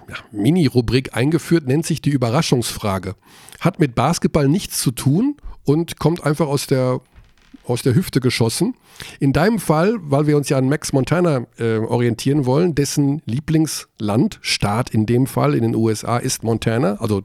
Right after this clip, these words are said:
vor allen Dingen von seinen Eltern, wollen wir von dir wissen, was ist dein Lieblingsland außerhalb von Deutschland?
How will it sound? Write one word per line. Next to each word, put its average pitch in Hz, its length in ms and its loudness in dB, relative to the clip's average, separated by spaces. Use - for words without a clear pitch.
vor - 160 -4
allen 110 80 0
Dingen 113 180 0
von 107 180 -2
seinen 98 220 -6
Eltern, 113 460 -4
wollen 165 120 6
wir 220 80 2
von 180 160 2
dir 202 160 2
wissen, 196 240 0
was 185 160 0
ist - 180 0
dein 175 160 4
Lieblingsland 120 640 -2
außerhalb 120 400 0
von 113 140 -2
Deutschland? 110 480 -6